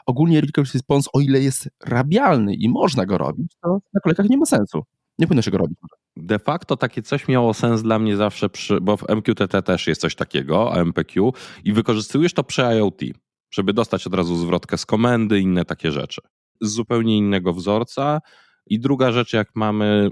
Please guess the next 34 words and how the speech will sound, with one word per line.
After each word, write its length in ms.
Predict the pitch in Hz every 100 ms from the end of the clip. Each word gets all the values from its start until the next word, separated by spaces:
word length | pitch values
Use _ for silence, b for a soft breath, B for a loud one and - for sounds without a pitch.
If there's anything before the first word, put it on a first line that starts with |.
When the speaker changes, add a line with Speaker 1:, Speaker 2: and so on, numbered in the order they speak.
| _
Speaker 2:
jeżeli 320 | 104 104 113 107
budujemy 480 | 107 110 107 104
klasyczne, 920 | 98 107 101 80 - 104 92 92 92 -
e, 120 | 87
aplikacje 520 | 87 - 98 104 - 95
w 60 |
D 180 | 95 92
M 120 | 92
Z-cie, 280 | 98 127 107
kiedy 480 | - 98 85 95 95
aplikacja 600 | 92 - 98 101 98 95
sama 320 | 92 95 95
z 60 | 90
siebie 320 | - 90 92
nie 160 | 98 101
może 280 | 104 92 95
inicjować 560 | 87 87 98 85 85
ruchu 220 | 87 -
do 100 | 82
wewnątrz 340 | 80 80 78 76
naszej 280 | 95 101 87
sieci, 280 | 82 -
to 100 | 92
gdzieś 200 | 143 156
tam 180 | - 143
takie 280 | 135 - 127
scenariusze 580 | - 120 110 113 107 101
były 340 | 98 95 92 B B B B
akceptowalne, 840 | 107 - 120 _ 107 85 73 71 69
o 100 | -
tak. 220 | 71 - _ _ _ _ -
Speaker 1:
Tak, 220 | - -
ale 160 | - 214
teraz 360 | 254 240 -